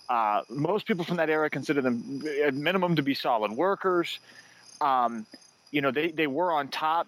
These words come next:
basically the entire time that they were here, although Crockett ran two to three shows a day. So on top is kind of a little bit different in this territory 'cause you're, you're talking about multiple smaller shows rather than one or two huge shows like you would be doing in the New York region.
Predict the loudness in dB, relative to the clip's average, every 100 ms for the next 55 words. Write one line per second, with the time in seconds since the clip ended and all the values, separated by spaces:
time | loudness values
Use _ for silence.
0 | -2 -4 -2 -2 0 0 0 0 0 0
1 | 0 0 -2 0 0 0 0 0 2 0
2 | -2 0 -2 -2 -6 -4 -2 -2 -2 0
3 | 0 -2 -12 -6 -2 -2 0 -2 0 0
4 | 0 0 2 0 0 0 2 0 -6 -20
5 | -16 -14 -12 -4 0 0 0 -2 -2 -2
6 | -2 -4 -2 0 2 2 2 0 0 0
7 | 0 -2 -4 -4 -2 0 2 0 0 -2
8 | -2 -2 -2 -2 -2 -4 -4 -6 -4 -2
9 | 0 -2 0 0 2 0 -2 0 0 0
10 | -2 -2 -2 -2 0 0 2 0 0 0
11 | 2 0 0 0 0 0 -2 -4 -12 -20
12 | -12 -2 0 0 0 0 -2 0 -2 -2
13 | 0 0 2 0 2 0 2 0 0 0
14 | 0 -2 -2 0 0 0 0 0 0